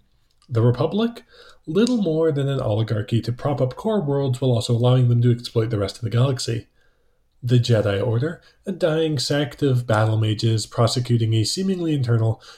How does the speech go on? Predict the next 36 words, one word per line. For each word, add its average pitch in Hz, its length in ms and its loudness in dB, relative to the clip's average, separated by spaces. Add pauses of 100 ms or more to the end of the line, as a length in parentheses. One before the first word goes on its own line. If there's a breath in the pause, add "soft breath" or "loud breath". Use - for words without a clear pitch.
(180 loud breath)
extrajudicial 127 760 0
holy 202 260 4
war 123 220 4
against 139 300 -2
another 208 320 -2
sect 127 300 -2
who 143 80 0
worship 127 360 2
the 127 100 -2
same 101 280 -4
god 95 320 -8
differently. 123 560 -4 (760)
Your 233 200 -2
character 247 480 2
Revan 180 500 0
from 135 180 -2
kotor, 113 520 -4 (440 soft breath)
a 120 140 2
war 180 320 2
criminal 127 420 2
who 123 80 4
was 123 160 2
responsible 127 560 2
for 123 180 0
the 120 120 2
deaths 131 300 -2
of 123 140 0
billions 123 440 0
before 131 300 0
he 165 120 0
ever 165 180 -2
fell 196 340 -4
to - 100 -8
the 113 140 0
dark 95 280 -4
side. 98 320 -8